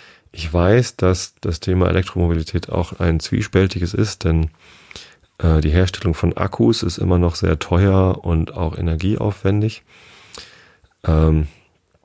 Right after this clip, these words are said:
und bis die C O zwei Bilanz von einem Elektroauto, äh, so gut ist wie die von einem Verbrenner, äh, muss man halt erstmal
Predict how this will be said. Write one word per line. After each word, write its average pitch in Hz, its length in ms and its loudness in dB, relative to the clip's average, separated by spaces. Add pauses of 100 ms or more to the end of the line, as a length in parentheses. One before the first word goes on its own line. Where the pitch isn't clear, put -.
(520)
und 82 280 2
bis - 220 -4
die 80 260 0
C - 180 -2
O 85 80 4
zwei 85 280 0
Bilanz 82 400 2
von 85 180 -2
einem 78 100 0
Elektroauto, 80 920 0 (800)
äh, 78 260 0
so 82 160 0
gut 98 200 0
ist - 160 -4
wie 87 80 -2
die 85 180 0
von 82 180 -2
einem 80 180 0
Verbrenner, 90 680 0 (460)
äh, 85 360 2
muss - 260 0
man 85 160 2
halt 87 140 0
erstmal 82 580 0